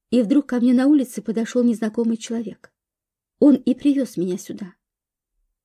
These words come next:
Мунте запустил руку в карман и извлек коричневый конверт, положив передо мной на стол. Я не спешил брать.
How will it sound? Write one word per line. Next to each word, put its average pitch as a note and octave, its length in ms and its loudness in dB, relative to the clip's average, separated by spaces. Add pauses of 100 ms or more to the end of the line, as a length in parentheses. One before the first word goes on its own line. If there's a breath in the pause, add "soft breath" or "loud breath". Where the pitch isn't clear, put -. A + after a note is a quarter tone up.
(440)
Мунте B3+ 420 4
запустил C4 580 2
руку B3 220 0
в - 80 -10
карман C4 380 2
и - 360 -2
извлек A#3 360 0
коричневый A#3+ 580 -2
конверт, B3 600 -4
положив B3 420 0
передо A3+ 300 0
мной C4 180 4
на C4+ 120 0
стол. - 360 -16 (760)
Я B3+ 200 6
не D#4+ 120 10
спешил E4 400 -6
брать. - 420 -12